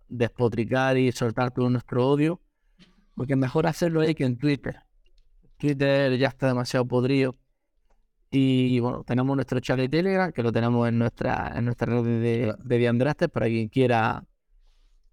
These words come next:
para quien quiera meterse ahí, hablar con nosotros, rajar de nosotros, darnos feedback sobre los programas,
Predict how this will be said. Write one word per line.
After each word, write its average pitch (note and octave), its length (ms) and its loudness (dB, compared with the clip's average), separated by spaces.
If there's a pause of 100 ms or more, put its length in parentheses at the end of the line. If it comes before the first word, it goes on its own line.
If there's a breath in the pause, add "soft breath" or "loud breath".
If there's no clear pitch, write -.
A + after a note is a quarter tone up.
(280)
para B2 160 2
quien A#2 160 0
quiera B2 1120 2
meterse C3 440 -4
ahí, G3 500 0
hablar C3+ 280 0
con B2+ 160 -2
nosotros, F#3+ 560 0
rajar C3+ 300 -2
de A#2+ 80 -2
nosotros, E3+ 680 -2
darnos B2+ 360 -2
feedback C#3 300 -2
sobre B2 200 -4
los B2+ 140 -2
programas, C#3 580 0